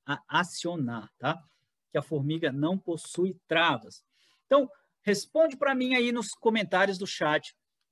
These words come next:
Como seria a sua vida se você não tivesse mais travas?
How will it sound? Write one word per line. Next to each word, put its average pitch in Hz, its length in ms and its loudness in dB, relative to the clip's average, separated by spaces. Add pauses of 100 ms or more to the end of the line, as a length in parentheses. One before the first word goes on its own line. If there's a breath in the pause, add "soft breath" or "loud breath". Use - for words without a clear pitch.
(320)
Como 294 260 4
seria 233 400 4
a 214 40 2
sua 190 220 -4
vida 160 440 0 (480)
se - 200 -4
você 151 360 -2
não 190 180 -4
tivesse 156 540 -4
mais 151 460 -4 (120)
travas? - 840 -6